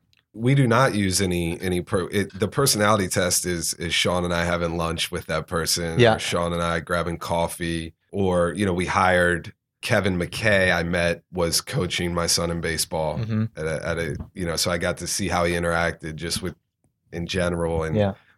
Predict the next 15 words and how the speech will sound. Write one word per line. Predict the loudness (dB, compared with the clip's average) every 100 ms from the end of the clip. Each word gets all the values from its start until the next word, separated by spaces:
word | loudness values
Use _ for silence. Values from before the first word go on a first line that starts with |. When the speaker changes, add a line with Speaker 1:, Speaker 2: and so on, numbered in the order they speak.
| -4
Speaker 1:
with | -4 -2
kids | 2 6 6 4 2
and | 2 4
with | 2 2
adults | 0 4 6 6 4 2
as | 2 0 -2
parents | -2 0 0 0 0
are | 0
asking | 0 -2 -6
questions | -4 -4 -4 -6 -8
and | -8 -8
things | -6 -4
like | -4
that. | -2 -2 0 2
So | 4 4